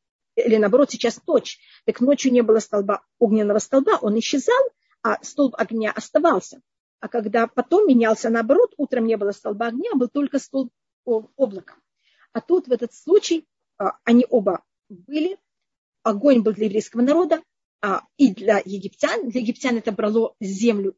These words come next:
и нагревало, а столб, облак-, облачный столб, который всегда исчезал, э, к вечеру,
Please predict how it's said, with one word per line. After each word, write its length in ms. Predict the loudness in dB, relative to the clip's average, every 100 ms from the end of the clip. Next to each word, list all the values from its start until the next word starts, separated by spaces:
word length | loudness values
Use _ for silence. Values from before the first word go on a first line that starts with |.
| -8
и 240 | -10 -10 _
нагревало, 680 | -6 -6 -4 -2 0 0 0 -6 _ _ _ _
а 100 | -8
столб, 380 | -8 -2 -2 -2 _ _
облак-, 440 | 0 0 -2 -8 _
облачный 480 | -4 -2 -2 -2 -2
столб, 340 | 0 2 2 0
который 260 | -2 -2
всегда 320 | 0 -4 -2
исчезал, 520 | -2 -2 -4 -4 -8 -12 _ _ _ _ _ _ _ -10
э, 160 | -10 -10 _ _
к 80 |
вечеру, 480 | -6 -2 2 0 -2